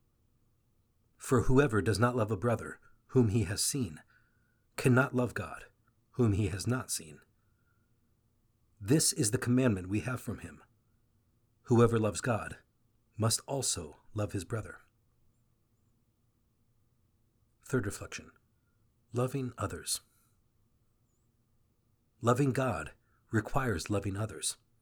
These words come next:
This is not easy, especially in a world that highly esteems individualism and permits stepping on others to get ahead. If loving others according to the Old Testament requirement,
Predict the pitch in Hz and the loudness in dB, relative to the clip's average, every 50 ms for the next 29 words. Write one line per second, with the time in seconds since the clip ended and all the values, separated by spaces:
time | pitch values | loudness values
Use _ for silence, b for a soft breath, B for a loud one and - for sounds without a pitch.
0 | _ _ _ _ _ _ _ _ _ _ _ _ _ _ _ _ _ _ _ _ | _ _ _ _ _ _ _ _ _ _ _ _ _ _ _ _ _ _ _ _
1 | _ _ _ - 117 131 127 - 143 107 117 107 123 139 147 113 104 113 127 123 | _ _ _ 0 2 2 4 2 2 0 2 2 2 2 0 0 -2 -2 -2 -2
2 | - - - - _ _ _ _ _ _ _ _ _ _ _ _ _ _ - 123 | -2 -6 -12 -20 _ _ _ _ _ _ _ _ _ _ _ _ _ _ 2 4
3 | - - - 147 - - - 143 131 120 113 104 98 107 104 101 95 87 - - | 4 4 4 2 0 2 4 4 6 6 6 4 2 0 0 0 0 -2 -4 -4
4 | - - - 147 139 139 127 127 123 - - - 123 113 104 - - 107 104 107 | -4 -2 -2 -2 0 0 0 2 0 0 0 0 0 0 0 0 0 0 0 0
5 | 92 117 113 - 87 87 82 78 - - - - b b b b b b b b | 0 -2 -2 -2 -4 -4 -6 -6 -8 -10 -10 -14 b b b b b b b b
6 | b b b b - 117 107 - - 127 123 135 143 - - - - - 120 - | b b b b -4 -4 -2 0 2 4 4 4 4 2 0 0 0 0 -2 -2
7 | - 110 104 101 104 117 117 104 - - - - - 104 95 98 92 90 - 110 | 0 0 0 0 0 -2 -4 -6 -10 -10 -12 -10 -8 -8 -8 -8 -8 -10 -10 -12
8 | 104 - - - _ _ _ _ _ _ _ _ _ _ _ _ _ _ _ _ | -14 -14 -18 -20 _ _ _ _ _ _ _ _ _ _ _ _ _ _ _ _
9 | _ _ _ _ _ _ _ _ _ _ _ _ _ _ _ _ - 120 113 - | _ _ _ _ _ _ _ _ _ _ _ _ _ _ _ _ -2 0 2 4
10 | 123 127 117 120 120 113 127 120 113 95 87 - 104 - - 123 117 110 104 - | 4 6 6 6 6 4 4 4 2 2 0 0 -2 0 0 2 2 0 -2 -2
11 | 104 101 101 113 135 135 - - 90 - - - 98 95 90 95 - - - 139 | -4 -2 0 0 -2 -2 -2 -2 -2 -2 -4 -6 -6 -8 -8 -10 -10 -8 -6 -4
12 | 113 90 80 - - | -4 -6 -6 -10 -12